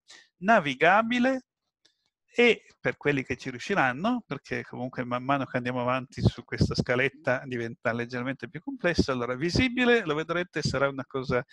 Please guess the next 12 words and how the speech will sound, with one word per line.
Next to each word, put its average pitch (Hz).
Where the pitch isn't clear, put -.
abbastanza 139
semplice, 120
basta 139
avere 127
un'immagine 123
a 120
trecentosessanta 117
gradi 117
o 123
giù 117
di 120
lì. 110